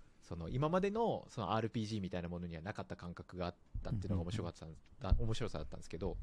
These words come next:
Speaker 2: はい。
Speaker 1: 原神の面白さは、あのー、戦闘だったんですよ。戦いが面白かったっていう。
Speaker 2: へー。
Speaker 1: で、めちゃくちゃよくできてて、
Speaker 2: はい。
Speaker 1: ちょっと頭も使うような感じになってて、
Speaker 2: ほう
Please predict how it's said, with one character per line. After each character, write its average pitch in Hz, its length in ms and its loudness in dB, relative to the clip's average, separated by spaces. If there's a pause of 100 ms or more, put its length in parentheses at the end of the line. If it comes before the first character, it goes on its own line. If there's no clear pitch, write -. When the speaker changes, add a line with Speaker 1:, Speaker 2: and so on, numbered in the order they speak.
Speaker 2:
は 107 160 6
い。 92 60 -2 (400)
Speaker 1:
原 170 120 4 (160)
神 208 140 -6
の 196 80 -4
面 196 140 -4
白 185 180 -6
さ 87 160 -6
は、 90 320 0 (480)
あ 90 260 0
の 80 640 -2
ー、 - 40 -10 (120)
戦 214 340 0
闘 196 160 4
だ 175 100 4
っ - 60 -8
た - 80 -6
ん 151 60 -10
で - 60 -14
す - 60 -10
よ。 - 80 -10 (200)
戦 220 340 0
い 220 60 2
が 185 160 0
面 107 160 -2
白 101 180 -2
か - 120 -4
っ - 100 -6
た - 80 -10
っ - 40 -8
て - 120 -2
い 120 40 6
う。 131 40 8
Speaker 2:
へ 135 960 0
ー。 - 40 -10
Speaker 1:
で、 98 60 -2
め 95 140 0
ち - 80 -6
ゃ 214 80 0
く - 60 -10
ち - 80 -6
ゃ 208 60 0
よ 185 120 2
く 180 320 4
で 180 120 2
き - 100 -4
て - 100 -10
て、 85 480 4
Speaker 2:
は 107 140 8
い。 - 60 -2 (160)
Speaker 1:
ち - 80 4
ょ - 20 0
っ - 80 -10
と 110 120 8
頭 160 300 6
も 98 80 -2
使 - 220 -2
う 95 40 6
よ 92 60 4
う 90 40 2
な 90 60 -6
感 90 160 -6
じ 87 100 -6
に 82 60 -6
な 87 60 -4
っ - 40 -14
て - 100 -14
て、 - 280 -6 (200)
Speaker 2:
ほ 117 60 4
う 101 80 2